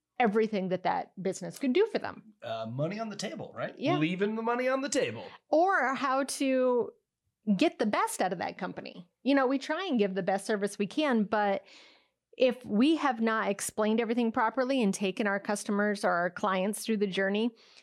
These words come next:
Speaker 1: they might not be giving us what we need to give them the best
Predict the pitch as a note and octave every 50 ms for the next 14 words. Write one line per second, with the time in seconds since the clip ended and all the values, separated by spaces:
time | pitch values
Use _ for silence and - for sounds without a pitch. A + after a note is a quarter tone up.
0 | _ _ _ _ - G3+ A3 A3+ A3+ A#3 A3+ A3 F#3+ G3 G3 F3+ F3 G3+ F3 F#3
1 | G3+ F#3+ G3 G3 F#3+ F3+ - G3 - - G3 F#3 F3+ F3 F#3 G#3 - B3 G3 G#3+
2 | G#3+ A3+ A#3+ A#3+ A#3+ B3 A#3+ B3 B3 C4+ - - - - -